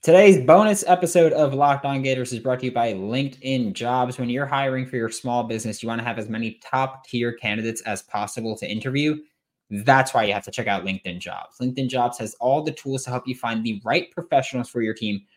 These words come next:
faster and for free. And it's not just another job board. LinkedIn has a vast network of more than a billion professionals, which makes it the best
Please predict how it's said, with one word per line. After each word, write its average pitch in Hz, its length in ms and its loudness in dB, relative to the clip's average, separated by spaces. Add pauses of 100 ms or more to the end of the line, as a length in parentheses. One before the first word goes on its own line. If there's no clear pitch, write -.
(180)
faster 127 480 -4 (120)
and 120 180 -6
for 110 120 -10
free. 110 160 -4
And 104 80 -4
it's 101 100 -10
not 120 160 -4
just - 160 -10
another 104 480 -4
job 95 460 -6
board. 92 260 -8
LinkedIn 107 340 -4
has 101 140 -8
a 92 180 -6
vast 110 360 -2
network 101 340 -4
of 98 80 -6
more 104 220 -2
than 101 160 -4
a 107 340 -6 (160)
billion 143 580 8 (300)
professionals, 120 640 -2
which 107 140 -10
makes 110 220 -8
it 113 100 -8
the 104 240 -4
best 123 380 -4